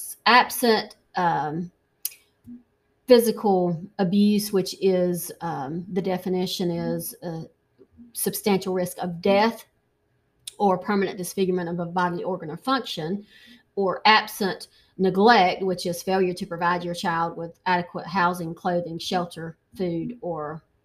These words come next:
um, education or medical, then, um, then you should be able to raise your child and your, and, and fix your family in the way that, that you think should be fixed, um, rather than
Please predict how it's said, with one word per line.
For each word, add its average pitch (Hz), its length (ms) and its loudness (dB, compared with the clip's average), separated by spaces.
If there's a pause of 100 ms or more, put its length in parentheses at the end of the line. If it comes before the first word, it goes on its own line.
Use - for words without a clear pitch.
um, 143 420 -10 (480)
education 175 540 -4
or 151 60 -6
medical, 196 640 -2 (1120)
then, 208 520 6
um, 185 560 -2
then 202 180 6
you 190 80 6
should 226 260 4
be 208 120 4
able 185 140 2
to 180 60 -2
raise 190 300 2
your 190 100 -2
child 180 640 -2
and 175 240 -2
your, 160 120 -6 (120)
and, 170 260 -6 (120)
and 165 280 -10 (220)
fix - 320 2
your 240 240 8
family 165 720 -4
in 202 140 0
the 180 80 0
way 170 340 -4
that, - 340 -8
that 175 240 -10
you 240 200 2
think - 480 -12 (100)
should 175 260 -8
be 170 140 -8
fixed, - 680 -12
um, 165 440 -12
rather 180 320 -2
than 170 320 -8